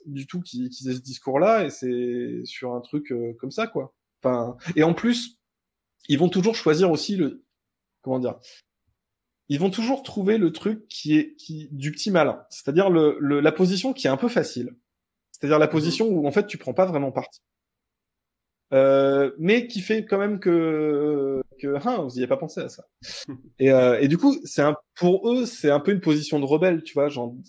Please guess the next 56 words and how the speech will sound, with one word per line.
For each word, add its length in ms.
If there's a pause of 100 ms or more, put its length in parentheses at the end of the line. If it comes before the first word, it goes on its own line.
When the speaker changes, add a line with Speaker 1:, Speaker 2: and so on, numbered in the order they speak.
Speaker 1:
dire, 240
euh, 260
parce 180
qu'effectivement, 480
si 80
tu 120
fais 80
un 100
truc 220
en 220
disant, 500
euh, 160 (580)
euh, 300
ouais, 140
Starbucks, 480
leur 160
café, 240
il 80
est 80
dégueulasse 480
et 40
c'est 120
une 100
grosse 220
chaîne 200
et 40
c'est 180
nul. 240 (1120)
Bon, 280 (120)
euh, 220
c'est 160
pas 120
très, 280
euh, 340
oui, 180
d'accord, 300
tout 80
le 60
monde 80
peut 60
faire 160
ça. 300 (180)
Alors 140
que 60
je 60
suis 100
sûr 180
qu'ils, 100
tu 80
vois, 100
ils, 320
eux, 100
ils 80
se 60
disent, 260
hmm, 360